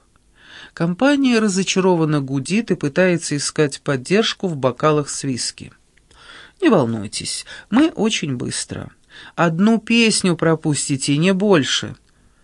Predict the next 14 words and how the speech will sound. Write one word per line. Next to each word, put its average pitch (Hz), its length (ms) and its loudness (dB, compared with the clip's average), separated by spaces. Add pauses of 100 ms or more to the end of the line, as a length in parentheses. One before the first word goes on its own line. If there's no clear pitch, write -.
(100)
Илона 156 440 0
заполняет 165 600 -2
паузу. 107 460 -6 (560)
Она 320 220 4
вопросительно 220 840 2
смотрит 202 580 -4
на 131 160 -2
худощавого 151 920 -2
интеллектуала. 151 880 -4 (800)
«Мсье, 170 760 0 (680)
не 156 220 2
нальете 220 580 2
мне 139 260 0
виски?» - 580 -6